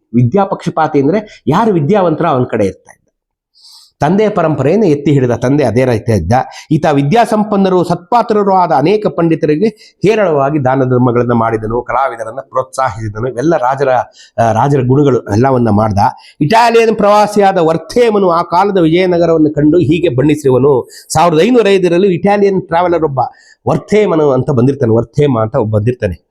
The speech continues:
ಐನೂರ ಐದರಲ್ಲಿ, ಸಾವಿರದ ಐನೂರ ಐದರಲ್ಲಿ ಬಂದಿರ್ತಾನೆ. ಅವನು ವಿಜಯನಗರವನ್ನು ನೋಡಿ ಹೇಗೆ ವರ್ಣಿಸ್ತಾನೆ ಅಂತಂದ್ರೆ, "ವಿಜಯನಗರವು ಅತಿ ವಿಸ್ತಾರವೂ ಸುರಕ್ಷಿತವೂ ಆದ ಪಟ್ಟಣವು." ವಿಜಯನಗರವು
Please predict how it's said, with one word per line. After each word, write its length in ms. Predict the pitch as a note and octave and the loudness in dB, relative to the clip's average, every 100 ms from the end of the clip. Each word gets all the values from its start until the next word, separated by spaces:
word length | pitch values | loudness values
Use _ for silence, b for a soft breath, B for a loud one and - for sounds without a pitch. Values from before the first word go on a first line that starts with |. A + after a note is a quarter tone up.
| A#2+ | 0
ಐನೂರ 220 | C#3 A#2+ | 2 2
ಐದರಲ್ಲಿ, 640 | C#3 B2+ G2+ G2 F3 _ B B B B | 2 0 -2 -4 -10 _ B B B B
ಸಾವಿರದ 340 | - C#3+ D#3+ C#3 | -4 -2 0 2
ಐನೂರ 240 | D#3+ E3 | 2 2
ಐದರಲ್ಲಿ 300 | C3+ D3 D3+ | 2 0 0
ಬಂದಿರ್ತಾನೆ. 600 | B2 C3 B2+ G#2 G2+ C#3 C#3+ B B | 0 -2 -2 -2 0 0 -4 B B
ಅವನು 180 | A#2 A#2 | -2 0
ವಿಜಯನಗರವನ್ನು 720 | G#2+ C3+ E3 D#3+ D#3 D3 C#3+ | 2 2 0 0 0 0 2
ನೋಡಿ 280 | A#2+ C3 C#3 | 2 2 0
ಹೇಗೆ 420 | F#2 G#2+ C#3 C#3 | 0 0 0 0
ವರ್ಣಿಸ್ತಾನೆ 580 | A2+ B2 C#3+ - C3+ B2 | 0 0 -2 -2 -2 0
ಅಂತಂದ್ರೆ, 760 | A2+ - A#2 C3+ G#2+ A#2 D#3+ E3 - _ _ _ _ _ _ _ _ _ _ _ _ _ - | -2 -4 -6 -2 0 0 0 -4 -8 _ _ _ _ _ _ _ _ _ _ _ _ _ -4
"ವಿಜಯನಗರವು 600 | B2 D3 B3 C4+ B3+ B3+ A#3+ | 0 2 4 2 2 2 2
ಅತಿ 220 | A3+ B3 | 2 0
ವಿಸ್ತಾರವೂ 760 | A3+ A3 B3 B3 B3 A#3 A#3+ | 0 -2 2 2 4 2 2
ಸುರಕ್ಷಿತವೂ 640 | A#3 B3 B3 - A#3+ A#3+ A#3 | 0 0 -2 -2 -2 2 2
ಆದ 300 | A3+ G3 G#3+ | 2 2 2
ಪಟ್ಟಣವು." 1000 | G#3+ G3 - E3+ D#3 C#3+ F3+ F#3+ D3+ G#2 E2+ _ _ _ _ _ - | 0 -4 -4 -2 0 2 2 2 0 -4 -8 _ _ _ _ _ -6
ವಿಜಯನಗರವು 680 | G#2+ C#3 D#3+ D#3 D#3+ A#3 D4 | -2 0 0 0 0 0 -4